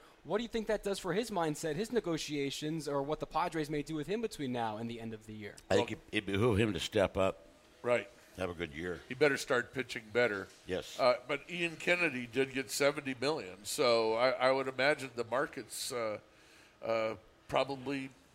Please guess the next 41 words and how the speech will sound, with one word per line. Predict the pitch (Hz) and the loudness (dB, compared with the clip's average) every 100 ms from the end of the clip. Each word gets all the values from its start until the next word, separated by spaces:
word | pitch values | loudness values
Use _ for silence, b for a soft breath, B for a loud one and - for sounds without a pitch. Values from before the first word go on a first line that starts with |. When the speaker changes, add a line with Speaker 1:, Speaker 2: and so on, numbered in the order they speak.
| _ _ _ 113 | _ _ _ -6
Speaker 3:
eighty-five | 123 127 - 135 147 156 - | -4 -2 4 6 6 4 -4
to. | - 127 135 | -4 0 2
I | 131 | 2
mean, | 139 | 0
if | 123 | -4
he | 139 | -4
steps | - 160 165 - | 0 4 4 4
up, | 190 160 - | 4 4 2
it's | 131 | 0
Speaker 2:
If | 131 | 2
he, | 135 | 0
Speaker 3:
gonna | 120 | -2
Speaker 2:
well, | 120 | 2
Speaker 3:
really | 156 | 4
Speaker 2:
if | 131 117 - | 2 0 2
he, | |
Speaker 3:
right. | 123 | 2
Speaker 2:
if | 113 | 2
he | |
steps | 107 143 123 - | 0 4 4 4
up, | 131 - - | -2 -2 -6
who | 76 123 | -4 2
knows | 101 135 82 | 4 4 2
where | 85 76 | 2 4
to | |
Speaker 3:
Right. | 123 110 | 4 4
Speaker 2:
go? | 55 - - - - | 0 -6 -20 -14 -6
But | 87 - | -6 -6
you, | 95 | -8
you | 85 90 | -2 -2
gotta | 82 87 | -2 -4
stay | - 92 | -4 -4
healthy | 90 101 110 85 | 0 0 0 -8
and | |
step | - 98 90 - | -4 -2 0 0
up. | 92 - - | -2 -2 -4
Speaker 3:
Right. | 110 92 - - | -2 -2 -10 -6
Speaker 2:
If | 87 | -2
you're | 98 | 0
doing | 98 120 117 | 0 2 2
that, | 117 123 101 | 4 4 0